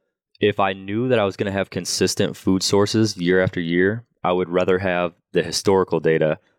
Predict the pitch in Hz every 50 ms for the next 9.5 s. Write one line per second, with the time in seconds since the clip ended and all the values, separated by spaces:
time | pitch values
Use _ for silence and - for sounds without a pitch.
0 | _ _ - 104 98 - 98 90 82 80 - - - 95 98 98 95 95 98 101
1 | 104 98 95 78 73 92 92 85 95 95 90 82 92 87 - 101 92 87 87 87
2 | 80 - 85 82 82 85 87 85 85 85 82 - - 85 80 78 78 78 - -
3 | 82 78 78 76 76 82 82 - 104 101 107 - 110 101 98 95 - 101 90 80
4 | - _ _ _ _ _ _ _ _ _ _ _ _ _ - 92 92 85 85 82
5 | - 92 101 92 - - - 104 101 101 98 95 90 90 85 85 80 85 - -
6 | 85 85 85 85 78 80 82 80 80 - 80 76 76 78 76 - - 92 - 95
7 | 82 82 82 82 87 - - 90 82 78 82 76 85 80 78 78 78 85 82 80
8 | - - - 82 80 80 82 80 82 - - 80 80 82 - - - 92 85 85
9 | 85 85 85 87 87 85 82 82 80 82